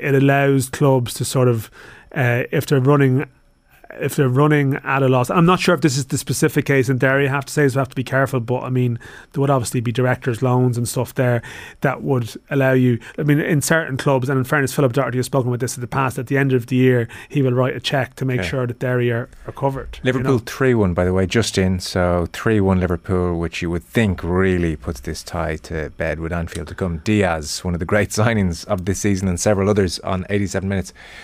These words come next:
Speaker 2: Because, and I'm not alleging this, by the way, I know this isn't,
Speaker 1: Yeah.
Speaker 2: isn't happening in Derry. But so our billionaire friend up there could just set up some shell of a company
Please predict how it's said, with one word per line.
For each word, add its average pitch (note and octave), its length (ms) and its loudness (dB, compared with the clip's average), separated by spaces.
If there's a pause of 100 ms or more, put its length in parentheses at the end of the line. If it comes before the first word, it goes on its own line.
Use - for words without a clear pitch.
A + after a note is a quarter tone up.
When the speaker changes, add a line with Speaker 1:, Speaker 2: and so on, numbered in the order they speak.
(100)
Speaker 2:
Because, C#3+ 300 4
and C#3 240 0
I'm B2 120 0
not C#3+ 120 2
alleging F#2+ 440 2
this, - 180 -10
by D#2+ 120 -6
the D#2 60 -8
way, D#2 100 -4
I F2 60 -2
know F#2 80 0
this F2 240 -4
isn't, A2+ 180 2
Speaker 1:
Yeah. E3+ 280 2
Speaker 2:
isn't B2 300 0
happening F#2 360 -6
in D#2+ 120 -6
Derry. G2+ 440 0 (680)
But C3 120 0
so C#3 140 2
our C3 80 4
billionaire C3+ 480 2
friend G#2+ 300 0
up F2+ 100 -4
there E2 400 -2 (640)
could G2 220 0
just F2+ 200 -2
set F#2 140 2
up E2+ 100 -4
some F2 140 -4
shell F#2 240 0
of D#2 80 -2
a E2 60 -6
company D#2+ 440 -4